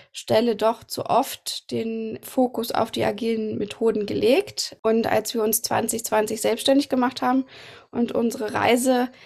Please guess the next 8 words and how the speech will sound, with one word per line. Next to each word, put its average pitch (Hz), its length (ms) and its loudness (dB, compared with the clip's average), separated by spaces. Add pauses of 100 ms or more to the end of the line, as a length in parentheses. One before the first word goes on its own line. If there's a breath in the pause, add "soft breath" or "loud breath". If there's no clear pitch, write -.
(280 loud breath)
noch 247 160 4
mal 233 180 4 (100)
reflektiert 254 800 0
haben, 294 460 2 (500 soft breath)
ist - 160 -2
uns 285 140 2
halt 226 240 0
aufgefallen, 262 760 0